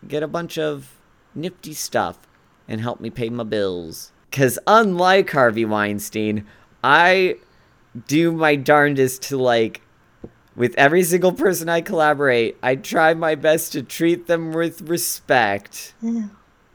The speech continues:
Speaker 2: I feel like that's the
Speaker 1: Mm.
Speaker 2: message everyone should take with is, uh,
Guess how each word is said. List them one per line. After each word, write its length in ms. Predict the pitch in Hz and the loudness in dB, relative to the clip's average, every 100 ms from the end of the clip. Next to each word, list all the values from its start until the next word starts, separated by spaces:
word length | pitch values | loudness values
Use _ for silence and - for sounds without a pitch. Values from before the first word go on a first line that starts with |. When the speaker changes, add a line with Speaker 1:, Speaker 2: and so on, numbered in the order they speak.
| _ _ _ | _ _ _
Speaker 2:
I 20 | |
feel 200 | - 247 | 2 6
like 200 | 247 233 | 6 4
that's 280 | - 240 233 | 4 4 4
the 100 | - | -2
Speaker 1:
Mm. 40 | 233 | 2
Speaker 2:
message 440 | 233 214 233 220 | 2 2 0 2
everyone 720 | 240 247 262 247 254 247 240 240 _ _ _ | 0 0 -2 0 0 0 -6 -10 _ _ _
should 260 | - - 247 | -10 -6 -4
take 320 | 233 208 208 | -2 -4 -2
with 420 | 202 190 - _ 240 | -6 -6 -10 _ -6
is, 220 | 214 202 | -4 -2
uh, 240 | 208 214 | 0 -2